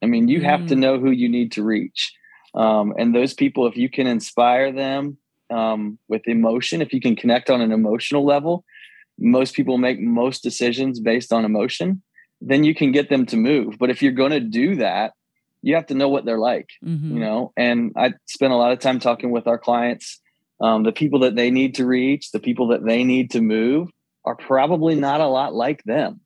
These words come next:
Speaker 2: Mm-hmm.
Speaker 1: you know? So those of us who are responsible for developing a brand, if you own a brand, you should love it.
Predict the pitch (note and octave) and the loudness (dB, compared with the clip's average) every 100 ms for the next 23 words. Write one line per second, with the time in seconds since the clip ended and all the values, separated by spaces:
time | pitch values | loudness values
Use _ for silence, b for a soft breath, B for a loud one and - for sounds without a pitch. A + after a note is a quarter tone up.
0 | _ - E3 D#3 D3 C#3 A#2 A#2 C3 - | _ -14 -8 -6 -6 -2 0 0 0 0
1 | A#2+ A#2 A2+ A2+ B2+ C3+ C#3 C3 C3 - | 0 0 -2 0 -2 0 -2 -2 -4 -4
2 | B2+ B2 A#2+ A#2 A#2 _ _ _ A#2 A#2 | -4 0 0 -2 -8 _ _ _ -2 0
3 | A#2+ - A#2+ A#2+ A#2+ A2+ A#2 A#2 A2+ A2 | 0 0 0 2 -2 -2 0 2 0 -2
4 | G#2 A#2 A2 G#2+ A2+ A#2 A2+ A#2 A2+ G#2 | -4 -4 -2 0 2 2 0 -2 -4 -2
5 | A2 A2 G#2+ G#2+ G#2 G2+ A2+ - A#2 A#2 | -2 -2 -2 -2 -4 -2 -2 -2 0 0
6 | A#2 A2+ G#2+ G#2+ G#2 G2+ G2+ - _ _ | 2 0 0 0 -2 -4 -6 -10 _ _
7 | - F#3+ - F3+ F3+ B2 B2 A#2 G2 - | 0 2 4 0 2 2 2 0 -6 -8